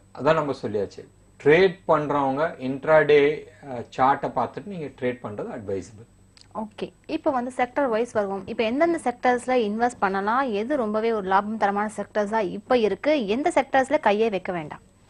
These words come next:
Speaker 1: கையை வைக்க வேணாம்னு சொல்றது எஃப் எம் சி ஜியா இருக்கலாம்.
Speaker 2: ஓகே.
Speaker 1: ஆ, கையை வைக்கக்கூடிய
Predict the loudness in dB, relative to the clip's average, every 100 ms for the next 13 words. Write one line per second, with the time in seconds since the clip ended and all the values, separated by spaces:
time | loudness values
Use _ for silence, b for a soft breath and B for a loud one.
0 | b b b b b -2 0 4 4 4
1 | 4 2 2 0 -2 -2 0 0 0 -2
2 | -6 -6 -8 -4 -4 -4 -8 -14 -16 _
3 | _ -18 -16 -16 -12 -8 -4 -2 -4 -2
4 | 0 2 2 0 0 0 2 4 2